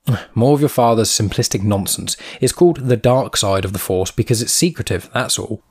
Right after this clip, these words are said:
The Sith keep their knowledge and their identities hidden, in the dark, see? They thought it made it easier to impose order, which to them felt like the right thing to do.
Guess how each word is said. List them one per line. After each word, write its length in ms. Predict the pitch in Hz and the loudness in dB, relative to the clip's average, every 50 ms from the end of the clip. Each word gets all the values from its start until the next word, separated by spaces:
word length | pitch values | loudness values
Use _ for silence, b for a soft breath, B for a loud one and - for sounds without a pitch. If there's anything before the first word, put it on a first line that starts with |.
| _ - | _ 0
The 80 | 143 | 0
Sith 260 | - - 196 185 - | 0 2 0 -2 0
keep 180 | - - 160 135 | 0 -2 0 2
their 100 | - 131 | 2 4
knowledge 340 | 127 131 127 110 98 95 - | 4 4 4 4 2 0 -2
and 160 | - 120 117 | -2 0 2
their 140 | 117 110 110 | 2 4 4
identities 480 | 107 110 117 107 - - - 107 101 | 4 2 2 0 0 0 0 0 0
hidden, 340 | - - 113 110 101 90 - - _ _ | 2 0 0 0 -2 -8 -10 -14 _ _
in 120 | - 123 113 | 0 2 2
the 100 | 113 113 | 2 2
dark, 520 | - 127 120 117 104 - - - - - | 2 2 4 4 2 0 -2 -6 -8 -6
see? 380 | - - - 117 123 131 135 _ _ _ _ | -4 0 0 2 2 0 -2 _ _ _ _
They 200 | - 123 135 165 | 0 2 2 2
thought 260 | 175 - - 120 113 107 | 2 4 2 2 2 2
it 60 | 110 | 2
made 180 | 107 104 104 | 0 0 0
it 100 | 113 - | 0 0
easier 360 | - 156 156 135 110 104 101 104 | 2 2 2 2 2 2 0 0
to 120 | - - | 2 0
impose 360 | 113 101 - - 107 101 104 - - | 0 0 0 0 2 2 0 0 0
order, 420 | 143 123 117 101 87 - - - - - | 0 0 0 0 -2 -6 -10 -12 -10 -6
which 200 | 117 110 92 - | -4 -2 -2 0
to 100 | - 117 | 0 0
them 300 | 160 175 131 120 127 120 | 0 0 0 0 -2 -2
felt 200 | - - 107 95 | -2 -2 -2 -2
like 140 | 104 113 - | 0 0 0
the 40 | |
right 160 | 98 95 87 90 | 0 -2 -2 -2
thing 140 | - 104 | -2 -4
to 80 | 101 - | -2 0
do. 220 | 135 117 95 95 | -2 -2 -2 -4